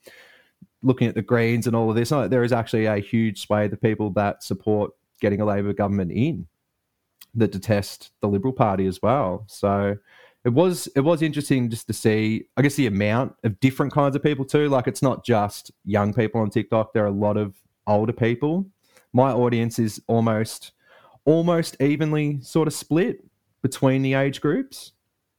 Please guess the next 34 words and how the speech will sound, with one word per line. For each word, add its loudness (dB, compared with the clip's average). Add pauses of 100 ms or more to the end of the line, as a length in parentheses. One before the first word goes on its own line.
(460)
that 2
it -2 (220)
slightly 2
skews -2
towards 0
younger 0
people, -2
but 0 (400)
it's 4
just 0
great. 2
It's -2
great 0
to -4
get 2
into -2
contact 0
with -6
people 0
from 0
all 2
around 0
the -4
country, 0
all 2
different -4
backgrounds, 0
you 0
know, 0
people -4
from 0
the -2
Whitlam 0
era 2